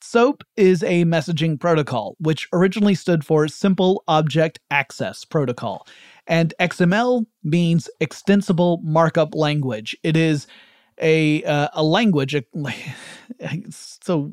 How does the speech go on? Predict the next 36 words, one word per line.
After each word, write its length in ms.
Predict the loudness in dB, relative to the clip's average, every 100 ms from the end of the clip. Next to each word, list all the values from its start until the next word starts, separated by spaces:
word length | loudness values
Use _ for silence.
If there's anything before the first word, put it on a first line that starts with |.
| -6
weird 300 | 0 0 0
to 80 | -4
say 220 | -2 -2
this. 120 | -2
So 120 | -2
it's 120 | 0
like 120 | 0 0
a, 100 | 0
a 100 | 0 -4 -4
machine-readable 960 | -2 0 0 0 2 2 2 2 0
and 240 | 0 0 0
human-readable 680 | 2 2 2 2 2 0
language 520 | 0 0 0 -4 -6 -16 -20 -20 -20 _ -4
that's 180 | -2
used 280 | 0 0 0
to 80 | -2
create 300 | 0 0 0
sets 340 | -2 -2 0
of 140 | -2 2
rules 680 | 4 4 4 2 -2 -8 -18 _ _ _
for 140 | 0
document 420 | 2 2 2 -2
encoding. 520 | -2 2 2 2 -4 -14 _ _ -12
So 520 | 0 2 4 2 -2 _ -16
this, 600 | -10 -6 2 2 2 -4
this 220 | 0 0
is 160 | 2 2
a, 500 | 2 2 2 0 0 -2
a, 40 | 0
a, 180 | 0 -2 -2
a 80 | 2
language 340 | 4 4 2
we 80 | 2
use 240 | 2 0 0
to 120 | -4
define 1000 | -2 -2 -4 0 2 2 2 0 -2 -4